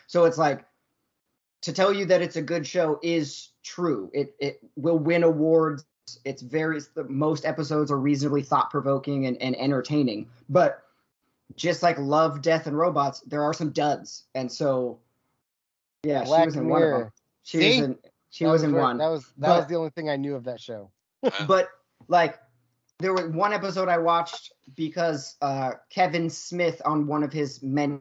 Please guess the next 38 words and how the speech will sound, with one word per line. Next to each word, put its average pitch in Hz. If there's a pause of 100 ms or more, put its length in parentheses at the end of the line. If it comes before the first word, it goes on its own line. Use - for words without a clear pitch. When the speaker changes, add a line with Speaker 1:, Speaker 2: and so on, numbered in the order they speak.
Speaker 1:
podcasts 139
said 139
that 135 (140)
the 143
episode 139
made 131
him 127
cry. 113 (380)
And 143
I 147
was 147
like, 143
"Well, 170
Kevin 208
Smith 190
cries 165
at 147
everything, 139
but 160 (320)
usually 240
good 170
stuff. 123
So -
I'm 151
gonna 156
watch 139
that 143
episode." 143
And 139
it 127
was 117
a 131
good 147
episode, 139
right? 123
Like, 123 (320)
Speaker 2:
Hmm. - (1040)
Speaker 1:
but 147